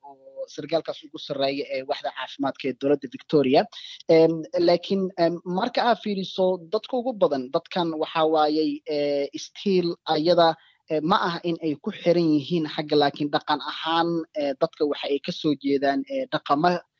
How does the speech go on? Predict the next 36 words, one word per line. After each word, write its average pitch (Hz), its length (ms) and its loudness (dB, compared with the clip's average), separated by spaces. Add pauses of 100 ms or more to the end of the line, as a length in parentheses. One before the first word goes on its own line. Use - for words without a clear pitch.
(240)
kala 143 180 2
duwan, 147 340 4 (300)
iyagoo 180 420 6
weli 175 320 2
la 165 160 2
socda 147 320 -4
xaaladaha, 147 680 0
eh, 135 340 -4
ka - 120 -8
soo 160 200 -2
cusboonaanaya, 143 960 2 (360)
eh, 127 120 -4
cudurkan, 147 640 2
eh, 135 180 0
dalalkooda 147 680 2
ayay 135 260 -2
still 170 300 -2
haddana 143 300 -2
waxa 151 340 -2
ay 135 160 -4
daawadaan 131 720 0
ama 135 300 -2
ay 139 200 0 (140)
og 185 180 4
yihiin 131 400 -2
waxa 147 240 -4
ka - 100 -8
soo - 140 -10
cusboonaada 127 580 -6
halkan, 135 600 0
eh, 123 240 -4
Victoria 131 580 0
ama, 123 240 -4 (380)
ama 131 200 0
Melbourne. 127 540 4 (380)
Eh, 165 300 6